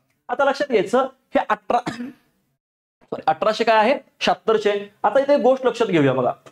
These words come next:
आता ही का संघटना स्थापन झाली आपल्याकडे हे समजून घ्या. कधी झालं रे बाळांनो? हे अठराशे शहात्तर मध्ये. आता लक्षात घ्यायचं सुरेंद्रनाथ बॅनर्जी जे आहेत, या सुरेंद्रनाथ बॅनर्जी ज्यावेळेस लक्षात यायचं आपल्याकडे अठराशे सत्त्याहत्तर मध्ये, कधी?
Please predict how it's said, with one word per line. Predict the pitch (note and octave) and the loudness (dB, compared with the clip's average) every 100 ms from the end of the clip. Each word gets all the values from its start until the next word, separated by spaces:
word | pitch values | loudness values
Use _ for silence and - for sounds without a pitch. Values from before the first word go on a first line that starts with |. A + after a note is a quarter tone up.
| _ | _
आता | F3+ | 0
ही | B3 C4+ | 0 0
का | C4 C4 | 0 0
संघटना | C#4 C4+ B3+ B3+ C4 | 0 0 0 0 0
स्थापन | A#3+ A#3+ | 0 0
झाली | A3+ A3 | 2 2
आपल्याकडे | G3 G3+ G3 G3+ G3 | 2 2 2 -2 -2
हे | A3 | 0
समजून | G#3+ F3+ F3 | 0 0 2
घ्या. | D3+ D#3+ - _ _ _ | 2 0 -4 _ _ _
कधी | A3 | 0
झालं | C4 C4 | 2 2
रे | B3 | 4
बाळांनो? | B3 B3 | 4 2
हे | A#3 | 2
अठराशे | B3 - A#3 A3+ A3+ C#4+ - _ | 0 -2 0 0 2 0 -2 _
शहात्तर | - E3 - E3+ | -4 -4 0 -2
मध्ये. | D3 C3 B2+ C3 _ _ | 2 0 -2 -8 _ _
आता | - F#3 | 0 2
लक्षात | F3 G#3+ | 2 0
घ्यायचं | F#3+ D#3 G3 A#3+ - | 0 0 2 0 -2
सुरेंद्रनाथ | - - D#3 G3 G#3+ A3+ | -12 -2 0 2 2 0
बॅनर्जी | G#3+ A3 A3+ F#3+ | 0 0 0 -2
जे | A3 | 0
आहेत, | A3 F#3 E3 D3 - - _ _ - | 2 2 0 -2 -14 -20 _ _ -6
या | |
सुरेंद्रनाथ | F#3 E3+ G3 G#3+ | -4 -4 -2 0
बॅनर्जी | F#3+ F3+ G3+ F3+ D3+ D3 - _ | 0 2 0 2 0 -2 -10 _
ज्यावेळेस | C3+ F3+ G3+ F#3 | 0 2 2 0
लक्षात | D#3+ G3 | 0 2
यायचं | F#3+ F#3 | 2 0
आपल्याकडे | F#3 G3 F#3+ D3+ - | 0 0 2 0 0
अठराशे | E3+ - - A3+ B3+ | -4 -2 0 0 0
सत्त्याहत्तर | F#3+ - E3 E3 D#3 | -4 -2 -2 0 0
मध्ये, | D#3 D3 - | 0 0 0
कधी? | D3+ E3+ | 0 0